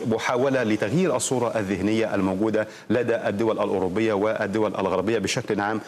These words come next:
حول ما يحدث في مصر. هناك رسالة واضحة بأن مصر آمنة مستقرة، ولا بد من عودة الحركة السياحية والاستمتاع بالأجواء الممتعة بالفعل داخل مصر. إذن كيف نقيم هذا الأمر؟ الدلالات،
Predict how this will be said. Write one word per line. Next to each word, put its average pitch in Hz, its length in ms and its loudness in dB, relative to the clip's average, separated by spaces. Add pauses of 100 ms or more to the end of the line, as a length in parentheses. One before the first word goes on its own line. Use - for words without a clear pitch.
(140)
حول 113 360 0
ما 104 220 0
يحدث 107 460 -2
في 110 100 -2
مصر. 139 300 0
هناك 120 260 0
رسالة 110 360 0
واضحة 95 360 0
بأن 101 240 0
مصر 101 460 0
آمنة 104 300 0
مستقرة، 107 600 -2 (220)
ولا 101 140 2
بد 113 220 0
من 95 120 0
عودة 110 340 -2
الحركة 101 420 -4
السياحية 101 440 -2
والاستمتاع 107 560 -2 (240)
بالأجواء 110 720 0
الممتعة 98 520 0
بالفعل 104 680 0 (280)
داخل 101 360 -2
مصر. 90 260 -2 (500)
إذن 160 300 2 (200)
كيف 196 220 0
نقيم 131 460 2
هذا 113 280 0
الأمر؟ 120 320 0 (120)
الدلالات، 196 480 2